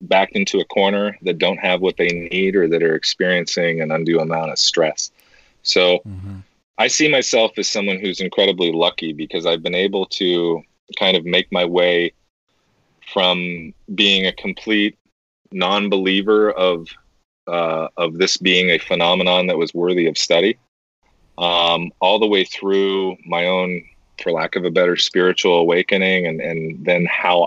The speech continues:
Speaker 1: I see that interfacing with this phenomenon. And I came out the other side, um, without shaky hands and able to express myself.
Speaker 2: Hmm.
Speaker 1: So, um,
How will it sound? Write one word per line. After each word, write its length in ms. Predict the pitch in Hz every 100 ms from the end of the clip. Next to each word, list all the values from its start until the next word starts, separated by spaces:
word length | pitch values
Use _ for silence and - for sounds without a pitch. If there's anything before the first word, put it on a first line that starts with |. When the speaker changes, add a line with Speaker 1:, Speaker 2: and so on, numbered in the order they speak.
| 87
Speaker 1:
I 160 | 90
see 280 | 92 - 101
that 180 | 95 85
interfacing 640 | 101 117 - 92 82 90
with 120 | 82 -
this 160 | 87
phenomenon. 540 | - 85 82 85 82 82
And 120 | 80
I 60 | 82
came 220 | 117 113
out 140 | 98
the 120 | 87
other 200 | 87 90
side, 480 | 82 - 92 92 85 _ _ _ _ _ -
um, 520 | 82 82 80 76 78 - _ _ -
without 280 | 90 90 -
shaky 340 | 104 90 92
hands 360 | 92 90 90 85
and 80 | 85
able 180 | 85 82
to 140 | 85
express 420 | 73 - 87 -
myself. 440 | - - - - -
Speaker 2:
Hmm. 240 | 104 98 92 87 - - _ _ _ -
Speaker 1:
So, 480 | - - 92 87 90
um, 420 | 90 87 85 87